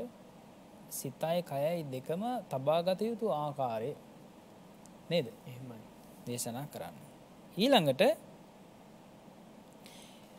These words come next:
Speaker 1: අ, නිච්චනකවක යනු නිතර, අ,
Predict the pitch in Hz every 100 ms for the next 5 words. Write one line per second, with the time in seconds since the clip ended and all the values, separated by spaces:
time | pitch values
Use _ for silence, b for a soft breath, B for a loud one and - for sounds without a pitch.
0 | - - 123 123 123 131 190 196 - 277
1 | 277 240 165 139 127 - - 156 156 175
2 | 254 - - - 143 139 156 165 220 269
3 | 311 262 - - - - - - - -
4 | - - - - - - - - - -
5 | - - -